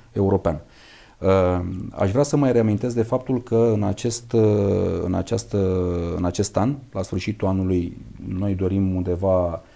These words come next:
în, uh, zona sărbătorilor de iarnă să inaugurăm ceea ce am promis în campania electorală, uh, centrul, uh, medical Sfântul Nectarie.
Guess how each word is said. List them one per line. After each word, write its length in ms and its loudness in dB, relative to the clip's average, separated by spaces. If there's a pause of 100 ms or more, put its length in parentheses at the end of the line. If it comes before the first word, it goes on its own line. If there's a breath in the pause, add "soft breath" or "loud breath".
(240 soft breath)
în, 260 -4 (300)
uh, 80 -2 (920)
zona 320 2
sărbătorilor 640 -2
de 140 -2
iarnă 320 2
să 140 -4
inaugurăm 720 2 (280 loud breath)
ceea 160 0
ce 100 0
am 100 4
promis 300 2
în 100 2
campania 400 2
electorală, 640 0 (460 soft breath)
uh, 500 -4 (100)
centrul, 520 0
uh, 440 0
medical 560 0
Sfântul 360 -2
Nectarie. 640 -2